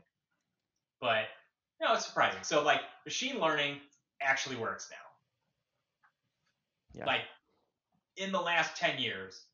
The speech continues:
Speaker 1: it started actually tipping over its tipping point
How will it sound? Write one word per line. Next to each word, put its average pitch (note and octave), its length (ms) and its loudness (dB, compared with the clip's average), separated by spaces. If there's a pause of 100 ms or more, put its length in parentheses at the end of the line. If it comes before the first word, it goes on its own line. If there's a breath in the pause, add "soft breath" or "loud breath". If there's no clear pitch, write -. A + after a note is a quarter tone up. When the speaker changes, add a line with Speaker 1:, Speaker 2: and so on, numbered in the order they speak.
Speaker 1:
it C3+ 160 -8
started A#2+ 440 0
actually A2 540 -4
tipping A2+ 320 -8
over F#2+ 600 -10
its - 160 -20
tipping B2+ 440 -6
point F#2+ 300 -12